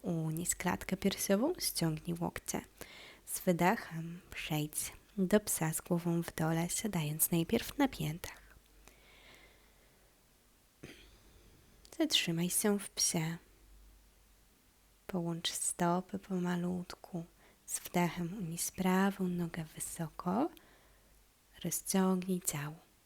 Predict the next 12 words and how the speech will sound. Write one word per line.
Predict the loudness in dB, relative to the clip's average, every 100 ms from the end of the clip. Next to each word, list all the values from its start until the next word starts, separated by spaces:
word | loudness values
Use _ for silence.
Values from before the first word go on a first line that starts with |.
| _ -20 _ _ _
Z | -8 -6
wydechem, | -2 2 2 0 -2 -2 0 -2
przynosząc | -2 2 4 4 2 0
prawe | 2 6 6 4
kolano | 4 6 8 8
przy | 6 0
klatce | 2 2 2 -2
piersiowej, | 0 0 2 0 0 0 -2 -4
prawa | 2 4 4
stopa | 2 2 2 2 -2 -4 -20 -20 -20 -14 0
między | 6 6 6 4
dłonie. | 2 0 -2